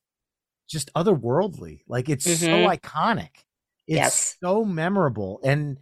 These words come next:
Speaker 1: it's just so smooth. It, it's,
Speaker 2: And
Speaker 1: it's
Speaker 2: soothing.
Speaker 1: Yeah, you feel relaxed and warm listening to it,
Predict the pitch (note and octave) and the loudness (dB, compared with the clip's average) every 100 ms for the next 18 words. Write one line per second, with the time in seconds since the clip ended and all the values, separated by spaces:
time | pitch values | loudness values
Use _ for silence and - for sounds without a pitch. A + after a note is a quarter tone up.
0 | _ _ _ _ _ _ - F3 - - | _ _ _ _ _ _ 0 2 2 -4
1 | F3 - - - - E3 D#3 D#3+ D#3+ E3 | -4 -4 -6 -8 -2 0 2 2 0 -2
2 | - _ _ - - - D3+ G#3+ D4 - | -10 _ _ -8 -6 -2 2 2 2 -2
3 | D#2+ - - D#3+ - D3+ - F3+ F3 C#3+ | -8 -20 -6 -6 -2 -2 0 0 0 2
4 | G#3 C#4+ E4+ F#3 C3+ B2 D3 - - B3+ | 2 2 2 0 0 -4 -6 -8 -4 0
5 | D4+ D#4+ B3 C3+ E3 D#3 - A#3+ C#4 C4+ | 2 2 2 2 -2 -4 -4 -2 2 2
6 | A3+ _ - D#3 C#3 E3 G#3 A3+ - - | 0 _ -2 -2 0 2 2 2 -2 -4
7 | E3 D3+ A#2+ C#3 A3+ F#3+ B2 A#2 D#3+ - | -2 -2 -4 0 2 2 2 2 0 2
8 | D3+ A#2 - G2+ E2+ - | 0 -2 -4 -8 -10 -18